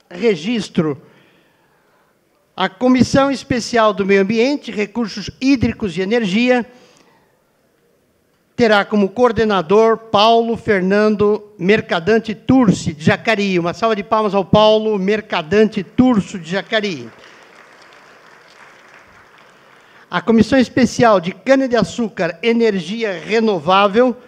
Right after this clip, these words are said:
ela terá como coordenador o Edson José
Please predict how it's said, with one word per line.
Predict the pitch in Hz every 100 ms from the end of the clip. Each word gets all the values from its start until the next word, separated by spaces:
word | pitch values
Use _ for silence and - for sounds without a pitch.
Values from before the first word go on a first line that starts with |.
| _ _ _ _
ela | 165 185
terá | 190 214 196 208
como | 208 214 208
coordenador | 196 247 247 226 226 202 165 196 226 226 226
o | 196
Edson | 214 247 208 - 247 247 233 - _ _ _
José | 196 208 135 202 226 233